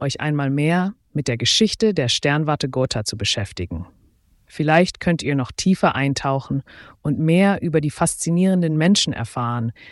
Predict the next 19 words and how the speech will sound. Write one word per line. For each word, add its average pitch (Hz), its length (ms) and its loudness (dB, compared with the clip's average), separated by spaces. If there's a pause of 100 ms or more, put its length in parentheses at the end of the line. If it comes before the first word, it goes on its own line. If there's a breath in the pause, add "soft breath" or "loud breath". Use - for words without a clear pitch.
(120)
die 139 80 -4
dort 123 260 -2
arbeiteten 123 760 -2
und 120 180 -4
wirkten. 123 480 -4 (680)
Wer 151 180 2
weiß, 170 460 2
vielleicht 156 340 2
inspiriert 170 540 2
es - 120 -2
euch, 147 380 -2
eure 139 240 -2
eigene 170 400 2
Reise 165 380 4
in 139 140 -4
die 123 100 -2
Sterne 127 420 0
zu - 160 -8
beginnen. 90 460 -6